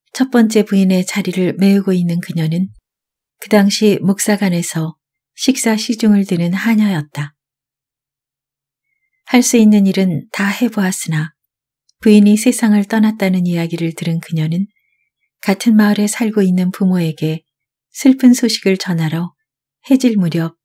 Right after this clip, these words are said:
밖으로 나왔다. 흰색 문을 열고 서쪽에서 희미한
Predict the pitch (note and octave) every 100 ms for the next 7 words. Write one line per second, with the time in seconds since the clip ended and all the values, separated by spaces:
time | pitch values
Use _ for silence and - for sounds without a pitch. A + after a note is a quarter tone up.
0 | _ - - G3+ G3 F#3+ F3 D3+ - D3+
1 | - _ _ _ _ _ _ _ _ _
2 | _ _ _ _ _ _ _ _ _ _
3 | _ _ _ - B3 C4 A3+ G#3+ G#3 F#3
4 | F3 E3+ E3+ E3 - _ _ _ _ -
5 | A#3 A#3 A3 A3 A3 G#3+ B3 A3 A3 G#3
6 | G3+